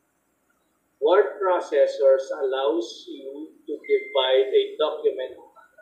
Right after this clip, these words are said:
into blank and apply a different format to each section. Okay. Ano yun? Ano yung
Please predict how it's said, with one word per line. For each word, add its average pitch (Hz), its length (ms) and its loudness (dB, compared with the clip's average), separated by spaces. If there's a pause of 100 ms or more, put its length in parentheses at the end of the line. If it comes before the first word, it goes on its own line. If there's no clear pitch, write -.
into 170 760 4
blank - 480 4 (960)
and 156 240 -2
apply 160 480 0
a 147 240 0
different 156 480 -6
format 135 560 -4
to - 160 -4
each - 480 -8
section. - 720 -8 (2750)
Okay. 440 720 -8 (2500)
Ano - 160 -2
yun? 160 220 4
Ano 170 160 2
yung 196 180 2